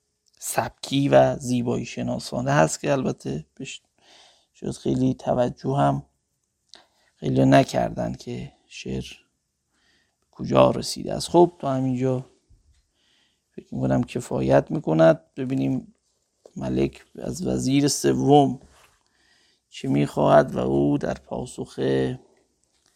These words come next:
شاه چه می‌گوید. وزیر اول که وعدهٔ، در واقع، مشورت داد که در برن، وزیر دوم مشورت داد که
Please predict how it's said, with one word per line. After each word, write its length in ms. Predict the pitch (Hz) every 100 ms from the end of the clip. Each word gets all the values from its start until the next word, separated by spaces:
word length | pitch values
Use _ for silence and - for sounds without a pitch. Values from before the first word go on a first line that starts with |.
| _ _ _ _ _
شاه 520 | - - 127 139 135 -
چه 160 | - 131
می‌گوید. 600 | - - 53 53 55 -
وزیر 320 | 64 65 123
اول 380 | 120 120 - 127
که 380 | - 139 143 190
وعدهٔ، 760 | 196 - 180 - 64 - 180 - _ _ _ -
در 120 | -
واقع، 380 | - 67 69 - - _ _ -
مشورت 500 | - 143 131 135 -
داد 200 | 135 127
که 100 | -
در 280 | - 135 143
برن، 340 | 156 165 160 - _ _ _ _ _ _ _ _ _ _
وزیر 380 | - 123 127 131
دوم 560 | 131 127 139 151 165 156
مشورت 540 | - - 131 135 139
داد 240 | 143 139
که 400 | - 143 143 139